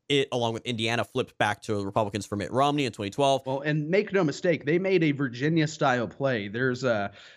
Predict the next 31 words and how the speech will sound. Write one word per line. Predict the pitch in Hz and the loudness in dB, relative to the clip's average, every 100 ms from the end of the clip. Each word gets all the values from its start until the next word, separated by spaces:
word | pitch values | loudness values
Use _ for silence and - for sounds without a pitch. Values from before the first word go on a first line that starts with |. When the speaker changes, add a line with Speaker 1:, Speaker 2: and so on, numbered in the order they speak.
| _ | _
Speaker 2:
gosh, | 139 139 127 | 4 4 4
I | 143 | 6
know | 165 | 8
Raleigh, | 160 139 151 175 190 190 | 8 6 6 6 4 0
Durham, | 156 160 170 160 156 | 0 2 2 2 0
and | 120 | -2
I | |
can't | 123 165 | -4 -2
remember | 170 160 | 0 -2
the | 120 120 | -4 -4
third | 165 156 | 0 2
one, | 135 120 | 2 0
but | 117 | 0
they | 139 | 0
call | 180 175 | 4 4
it | |
the | 131 | 2
Triangle, | - 151 160 147 120 | -2 0 2 2 2
three | 117 143 160 | 0 2 2
cities | 156 160 147 131 127 | 4 2 4 2 0
that | |
have | 127 | 2
all | 135 131 | 4 4
merged | 120 143 135 - | 4 2 0 0
into | 135 120 131 | -2 0 0
one | 131 139 135 | 2 2 2
globalist | 123 131 135 139 131 120 - | 4 4 4 6 4 2 -4
China-style | - 147 143 135 123 - 127 127 120 | -2 2 4 2 0 2 4 6 6
metropolitan | 120 120 - 127 131 123 113 | 2 -2 -2 2 2 0 -2
area. | 110 110 110 107 | 0 2 2 -2
Speaker 1:
Oof. | - - - | -8 -16 -16